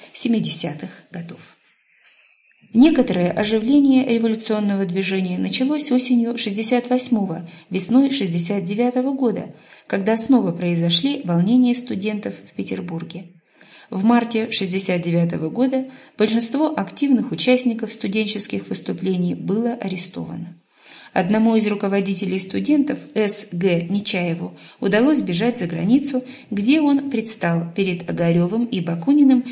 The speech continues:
как руководитель революционного комитета, якобы существовавшего в России. Беспредельная ненависть к самодержавию, большая энергия сочетались у Нечаева с политическим авантюризмом, склонностью к лжи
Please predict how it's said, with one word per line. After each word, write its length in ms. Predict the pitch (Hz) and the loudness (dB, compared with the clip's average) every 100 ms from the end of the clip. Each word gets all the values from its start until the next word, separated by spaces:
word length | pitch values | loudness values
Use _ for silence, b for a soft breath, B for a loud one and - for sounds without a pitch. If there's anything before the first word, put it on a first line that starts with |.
| B | B
как 200 | - 180 | -6 -4
руководитель 760 | 175 170 170 165 226 262 277 - | -2 -2 0 0 0 -2 -2 -2
революционного 840 | 202 180 170 170 - 170 160 160 | -2 -2 -2 -4 -2 -2 -2 -4
комитета, 640 | 156 170 165 160 277 294 285 B B - | -4 -4 -4 -2 -2 0 -4 B B -6
якобы 480 | 185 170 175 214 | 0 0 0 -4
существовавшего 920 | 262 269 254 175 - 165 151 143 196 202 | -2 -2 -4 -6 -6 -6 -6 -8 -10 -6
в 80 | |
России. 640 | 233 262 - 269 - - - _ B B B B | -2 -2 2 0 0 -6 -18 _ B B B B
Беспредельная 640 | 214 220 240 233 247 226 220 | -4 0 2 4 4 4 2
ненависть 460 | 220 214 208 202 | 2 2 0 -4
к 60 | - | -6
самодержавию, 920 | - 208 196 196 196 240 220 175 170 B B - | -6 -4 -2 -2 -2 -2 -2 -6 -10 B B -4
большая 600 | 208 208 247 240 233 202 | 0 0 0 0 0 0
энергия 460 | 208 262 262 190 | 2 2 2 -4
сочетались 640 | 175 180 180 190 180 170 175 | -4 -6 -6 -4 -4 -4 0
у 40 | |
Нечаева 560 | 175 170 277 285 254 247 B - | 0 0 0 0 0 -2 B -12
с 100 | - | -4
политическим 800 | 202 196 254 254 226 - 208 208 | -2 0 0 -2 -4 -6 -6 -6
авантюризмом, 680 | 185 190 190 185 175 - _ _ b b | -4 -4 -2 -4 -4 -8 _ _ b b
склонностью 720 | - - 208 180 175 170 175 | -10 -2 0 2 0 -2 -6
к 100 | 180 | -4
лжи 360 | 190 208 320 | -4 -4 -4